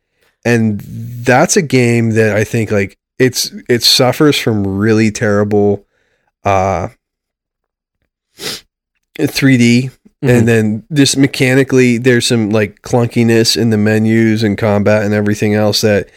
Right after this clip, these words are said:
Speaker 1: I really, like, I look at this, like, Final Fantasy, uh, seven remake, and I'm like, "Man, I think Vagrant Story has, like," Vagrant Story in a lot of ways is sort of, uh, the hardcore action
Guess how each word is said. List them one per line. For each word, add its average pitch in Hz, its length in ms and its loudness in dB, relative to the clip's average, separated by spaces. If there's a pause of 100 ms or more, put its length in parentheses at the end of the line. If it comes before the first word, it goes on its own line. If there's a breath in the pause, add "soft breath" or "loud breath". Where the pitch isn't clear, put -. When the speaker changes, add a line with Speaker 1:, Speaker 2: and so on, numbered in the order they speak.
(840 soft breath)
Speaker 1:
I 127 200 0
really, 110 600 2
like, 101 340 -2 (600)
I 131 80 2
look 143 240 2
at 165 80 2
this, 123 260 0 (100)
like, 131 220 0
Final 117 340 -2
Fantasy, 104 640 -4 (520)
uh, 92 360 -4 (120)
seven 120 460 2
remake, 104 560 0
and 117 120 -2
I'm 110 120 0
like, 107 240 -4
"Man, 123 440 0 (920)
I 139 160 2
think 127 260 0
Vagrant 113 400 2
Story 107 400 2
has, 107 240 -2
like," 95 180 -4 (880 loud breath)
Vagrant 165 480 2
Story 143 380 4
in 127 80 4
a 123 80 4
lot 113 180 2
of 113 80 4
ways 113 300 2
is 110 100 -4
sort 113 240 0
of, 110 140 -4
uh, 95 60 -6
the 110 800 -4
hardcore 117 440 0
action 110 560 -2